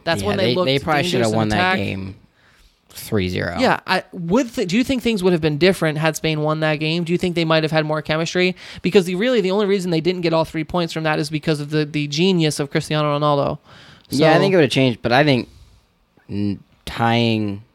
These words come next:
Speaker 2: who did they beat, Iran, and tied Morocco?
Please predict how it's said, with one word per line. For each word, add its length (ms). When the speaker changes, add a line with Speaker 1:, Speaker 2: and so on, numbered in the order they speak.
Speaker 2:
who 80
did 80
they 140
beat, 180
Iran, 580
and 100
tied 220
Morocco? 580